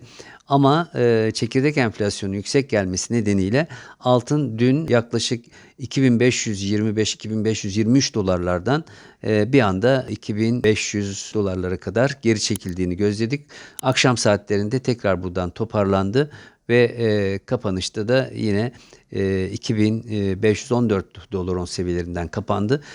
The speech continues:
Şimdilerde de iki bin beş yüz yirmi dolar on seviyelerinden işlem görüyor. İki bin beş yüz yirmi beş önemli bir, e, direnç görünüyor kısa vade için. E, bugünkü bu toplantı sonrasında yapılacak açıklamalar faiz indirimlerinin devam edeceği anlamına gelirse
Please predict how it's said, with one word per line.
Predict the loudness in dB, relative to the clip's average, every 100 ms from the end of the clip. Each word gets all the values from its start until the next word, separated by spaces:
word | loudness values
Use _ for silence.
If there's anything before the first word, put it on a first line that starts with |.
| -18
Şimdilerde | -6 0 4 6 4 2 0
de | 0 0 -4
iki | -8 -2
bin | 0
beş | 0 -2
yüz | -4
yirmi | 0 2 4 4
dolar | 2 2
on | 0
seviyelerinden | -2 -2 0 -2 -6 -10 -10
işlem | -6 -2 0
görüyor. | 2 2 2 0 -8 -18 -12
İki | -2 2
bin | 4
beş | 4 0 -2
yüz | -2
yirmi | 0 0 0
beş | 0 -2
önemli | -2 0 2 0 2
bir, | 0 -2 -4
e, | 0 0 0
direnç | -2 0 -2 -2 -4 -6 -4
görünüyor | -2 0 -4 -6
kısa | -4 0
vade | 2 0 -2
için. | -2 0 0 -2 -18 -20 -14 -2
E, | 2 2 2 0 -4 -6
bugünkü | -2 2 2 2 0 0 0
bu | -4
toplantı | 0 -2 2 -2 0
sonrasında | 0 0 2 0
yapılacak | 0 0 -2 -2
açıklamalar | -2 -6 -2 2 4 4 2
faiz | 2 2 4
indirimlerinin | 2 2 2 4 4 2 2 2 0
devam | 2 4 4
edeceği | 2 0 0
anlamına | 0 0 0 -2
gelirse | 2 2 2 2 0 -2